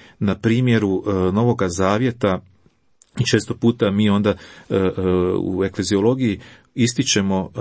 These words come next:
primjer, e, iz poslanice Galačanima, e, u drugom poglavlju gdje, e, imamo onaj prizor u Antiohiji gdje, e, s-, imamo, e,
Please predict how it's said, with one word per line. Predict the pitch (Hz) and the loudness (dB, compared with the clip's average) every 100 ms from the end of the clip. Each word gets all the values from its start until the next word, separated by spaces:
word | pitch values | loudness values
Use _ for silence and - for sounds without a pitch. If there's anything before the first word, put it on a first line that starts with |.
| 95 - | -8 -4
primjer, | 117 123 113 95 | -2 2 0 0
e, | - 95 90 107 | -4 -2 -2 -2
iz | - | -2
poslanice | - 120 113 98 - | -2 0 0 -2 -2
Galačanima, | 90 95 98 101 - 90 85 85 80 - - - - | 0 0 0 0 -2 -2 0 -2 -6 -10 -20 -16 -8
e, | 87 82 85 - | -4 -2 -2 -4
u | 87 87 | -6 -4
drugom | 101 104 95 | -2 -2 -2
poglavlju | 104 117 120 104 98 92 | 0 0 0 0 0 0
gdje, | 90 90 95 90 | 0 -2 0 0
e, | 85 - - _ 90 87 | -2 -8 -20 _ -4 -2
imamo | 95 101 101 | 0 2 2
onaj | 101 101 | 0 0
prizor | 110 113 98 90 - | 0 2 0 -2 -2
u | 92 92 | -2 -2
Antiohiji | 101 92 95 95 104 - 123 107 92 | -4 -4 -2 0 0 -2 -2 -2 -2
gdje, | 92 90 90 87 | -4 -2 0 0
e, | 82 - - _ 92 87 85 87 82 | -6 -18 -20 _ -6 -2 0 -2 -4
s-, | - - - - | -6 -6 -6 -4
imamo, | 95 92 92 87 | -2 0 0 -2
e, | - | -4